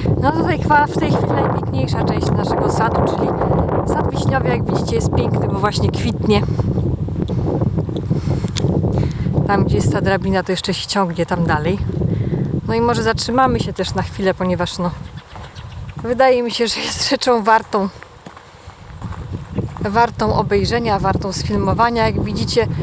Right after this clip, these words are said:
e, postawiliśmy na naturę w tym roku. Jak widzicie, to jest obornik pod wiśniami. Ceny nawozów są, jakie są, chyba nie musimy tłumaczyć, nie muszę tłumaczyć, jakie są.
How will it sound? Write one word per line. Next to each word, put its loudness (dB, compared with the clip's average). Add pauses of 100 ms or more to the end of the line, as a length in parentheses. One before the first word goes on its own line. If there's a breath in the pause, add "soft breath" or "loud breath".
(360 loud breath)
e, 2
postawiliśmy 0
na 2
naturę 2
w -6
tym -2
roku. 0
Jak 0
widzicie, -2
to -2
jest -4
obornik -4 (1080)
pod -8
wiśniami. -4 (1080 loud breath)
Ceny -2
nawozów -4
są, -6
jakie -4
są, -2
chyba -4
nie -2
musimy -6
tłumaczyć, -4
nie -6
muszę -10
tłumaczyć, -6
jakie -2
są. 0